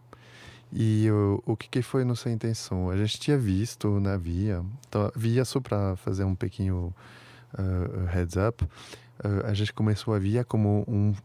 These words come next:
se chama um full stack full, food delivery. Quer dizer que a gente fazia comida e a gente entregava on demand.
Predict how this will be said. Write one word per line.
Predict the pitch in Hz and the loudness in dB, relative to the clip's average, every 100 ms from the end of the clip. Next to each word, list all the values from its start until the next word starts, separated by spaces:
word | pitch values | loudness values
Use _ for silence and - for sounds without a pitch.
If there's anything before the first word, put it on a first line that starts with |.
| - | -16
se | - - | -12 -6
chama | 101 101 101 | -2 0 2
um | 113 98 | 2 0
full | - - 117 113 | 0 0 0 2
stack | - - 104 104 - - - | -2 0 0 0 -6 -14 -14
full, | - 110 104 104 110 - | -6 0 2 0 -2 -10
food | - 127 117 - | 0 2 2 0
delivery. | 101 98 95 82 107 92 - - - - - | 2 4 2 0 -4 -6 -12 -20 -20 -18 -4
Quer | 98 | 0
dizer | 95 98 | 2 0
que | - | 0
a | |
gente | 92 92 | 0 0
fazia | 104 95 98 | 0 0 0
comida | 98 147 131 123 127 156 - - - - - - | 0 2 4 4 2 -2 -6 -20 -20 -20 -20 -6
e | 113 | 0
a | |
gente | 107 104 120 | 0 2 0
entregava | - 113 110 104 110 117 - - | 0 0 2 2 2 0 -8 -4
on | 110 110 | 0 2
demand. | 107 110 95 82 90 | 4 4 4 0 -2